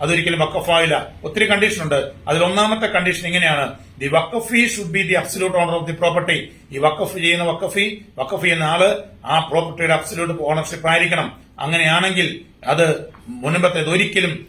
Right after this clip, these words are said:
വഖഫ് പ്രോപ്പർട്ടി ആവില്ല. കാരണം മുൻപത്തെ വഖഫ് ചെയ്തെന്ന് പറയപ്പെടുന്ന, ആ, വസ്തു ചെയ്ത ആൾക്ക് ആ വസ്തുവിൽ അബ്സല്യൂട്ട് ഓണർഷിപ്പ് ഇല്ല. കാരണം അത് ലീസ് പ്രോപ്പർട്ടിയാണ്. ലീസ് പ്രോപ്പർട്ടി ഒരിക്കലും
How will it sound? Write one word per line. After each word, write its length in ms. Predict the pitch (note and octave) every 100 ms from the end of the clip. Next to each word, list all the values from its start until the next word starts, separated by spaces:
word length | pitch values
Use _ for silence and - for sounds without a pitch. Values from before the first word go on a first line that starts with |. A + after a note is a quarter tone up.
| -
വഖഫ് 320 | B2 - E3+ E3+
പ്രോപ്പർട്ടി 640 | E3 D#3 C#3 D#3 D#3+ D#3+
ആവില്ല. 580 | D#3+ E3 D#3 D3 - - C3+
കാരണം 440 | D#3 D#3+ D#3 - -
മുൻപത്തെ 400 | - D#3+ F#3 F#3
വഖഫ് 360 | F3 E3+ G#3 -
ചെയ്തെന്ന് 300 | F3+ E3+ E3
പറയപ്പെടുന്ന, 460 | D#3 E3 E3 D#3+ D#3+ D3+ - - -
ആ, 280 | C3+ C#3 C3
വസ്തു 760 | C#3+ D3+ - F3+ F3 E3+ - - D#3+ D#3+ - - -
ചെയ്ത 200 | F3+ E3+
ആൾക്ക് 560 | D#3 F3 F3 F3+ - - -
ആ 60 | C3+
വസ്തുവിൽ 420 | D3+ D3+ E3+ D#3+
അബ്സല്യൂട്ട് 380 | D3 - E3+ D#3+
ഓണർഷിപ്പ് 420 | D#3+ D#3+ D#3 D#3+
ഇല്ല. 380 | D#3+ D#3+ - - -
കാരണം 240 | D3 E3
അത് 180 | D3+ D#3
ലീസ് 240 | D3+ - -
പ്രോപ്പർട്ടിയാണ്. 640 | E3 E3 D#3 D#3 D3 - - D#3
ലീസ് 200 | G3+ E3+
പ്രോപ്പർട്ടി 580 | F3 D#3+ - E3 D#3 - -
ഒരിക്കലും 580 | D3 D#3+ D#3+ D#3 A#2+ -